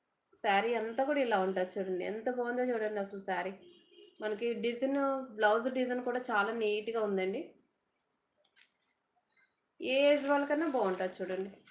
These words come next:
చాలా చాలా బాగుందండి. మీరు క్లాత్ చూడొచ్చు మ్యామ్. చాలా బాగుంది క్లాత్ వచ్చి. స్మూత్‌గా ఉన్నది. మీకు శారీ వచ్చి ఇలా ఉంటది చూడండి.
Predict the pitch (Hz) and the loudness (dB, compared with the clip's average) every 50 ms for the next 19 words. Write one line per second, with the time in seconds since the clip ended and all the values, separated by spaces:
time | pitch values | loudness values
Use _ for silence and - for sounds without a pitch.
0 | - - - - - - - - - - 208 202 226 269 311 311 311 277 240 214 | -18 -18 -18 -18 -20 -20 -20 -14 -8 -6 -2 0 0 0 0 2 2 2 4 4
1 | 190 185 185 170 170 165 170 170 165 165 - - - - - - - - - - | 2 0 0 -2 -2 -2 -2 -2 -2 -4 -4 -8 -12 -16 -20 -20 -20 -18 -16 -10
2 | - 247 269 277 - 277 247 226 220 254 262 320 302 - 294 262 233 233 226 - | -6 -4 -4 -2 2 4 4 6 6 4 2 2 2 2 2 2 2 2 -2 -4
3 | - 233 233 277 330 - - - _ _ - - 233 202 196 196 190 202 208 240 | -6 -6 -4 -4 -6 -8 -12 -18 _ _ -12 -10 -8 -6 -4 -4 -2 0 0 0
4 | 247 226 202 185 175 175 170 175 175 190 175 160 156 156 - - 131 - - - | 0 0 0 -2 -2 -2 -4 -4 -4 -4 -4 -2 -4 -4 -6 -8 -10 -12 -12 -14
5 | - - - - - - - - - - - - 214 202 202 202 226 254 277 269 | -16 -16 -16 -18 -20 -20 -20 -20 -20 -18 -12 -8 -6 -4 -2 -2 0 -2 -2 -2
6 | 320 294 285 269 240 202 185 175 160 - - - - - _ _ _ _ _ _ | 0 2 2 2 2 2 0 0 -2 -4 -8 -10 -14 -20 _ _ _ _ _ _
7 | _ _ _ _ _ _ _ _ _ _ _ _ _ _ - 226 220 - - - | _ _ _ _ _ _ _ _ _ _ _ _ _ _ -12 -12 -12 -8 -2 0
8 | 226 202 196 208 214 220 214 - - 320 294 262 214 190 180 175 180 175 - - | 2 4 4 4 2 0 -2 -2 -2 -2 0 0 0 0 0 -2 -4 -8 -8 -10
9 | 185 175 175 180 190 | -10 -10 -10 -10 -12